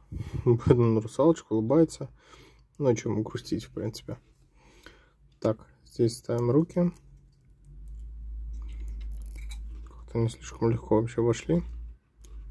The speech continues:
Ну ладно, главное, что держится. И хорошо, вторая как-то туго. На удивление, вот это вообще легко.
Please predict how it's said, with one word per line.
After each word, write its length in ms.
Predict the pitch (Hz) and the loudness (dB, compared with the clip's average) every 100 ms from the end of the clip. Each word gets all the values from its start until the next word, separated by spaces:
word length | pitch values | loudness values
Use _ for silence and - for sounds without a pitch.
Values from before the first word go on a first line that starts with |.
| - - - _ - - - _ _ _ | -18 -20 -20 _ -20 -20 -20 _ _ _
Ну 180 | 139 156 | 0 4
ладно, 220 | 143 117 | 6 6
главное, 260 | 117 117 110 | 6 6 4
что 180 | - 110 | 2 2
держится. 400 | 123 156 - 117 | 4 4 -2 -2
И 360 | 117 117 123 - - - - - - - _ - - | 2 2 0 -4 -16 -20 -20 -20 -20 -20 _ -20 -12
хорошо, 460 | - 123 117 - | 2 2 2 -2
вторая 260 | 117 127 123 | -4 2 4
как-то 320 | - 113 - | 4 -2 -2
туго. 400 | 113 - 117 113 - _ - - - - - - _ _ _ | -2 0 2 0 -2 _ -20 -20 -20 -20 -20 -20 _ _ _
На 100 | 123 | 4
удивление, 420 | 113 113 113 110 | 8 8 8 6
вот 80 | 113 | 6
это 140 | 107 | 8
вообще 240 | 110 - 110 | 6 4 0
легко. 380 | 107 - 175 | 0 0 0